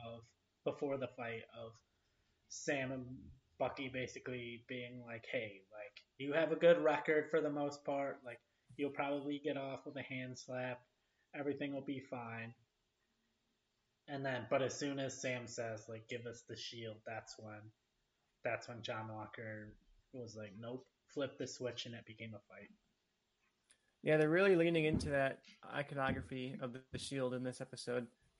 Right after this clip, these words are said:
Speaker 2: where it really means something just beyond the person who's holding it. And it's been brought up before, but I think it was,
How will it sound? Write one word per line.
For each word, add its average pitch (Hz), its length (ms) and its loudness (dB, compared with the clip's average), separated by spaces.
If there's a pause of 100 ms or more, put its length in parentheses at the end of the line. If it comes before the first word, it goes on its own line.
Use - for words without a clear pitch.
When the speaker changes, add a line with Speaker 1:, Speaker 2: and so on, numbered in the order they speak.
Speaker 2:
where 127 240 4
it 139 80 2
really 143 280 6
means 139 300 4
something 131 260 0
just 127 200 -2
beyond 127 280 4
the 127 60 0
person 131 360 -4
who's 117 100 -4
holding 131 320 0
it. 131 200 0
And 120 200 -2 (320)
it's - 80 -10
been 143 160 6
brought 135 180 8
up 131 80 2
before, 127 320 6
but 123 140 6
I 120 60 4
think 120 200 -4
it 123 160 0
was, 120 160 -2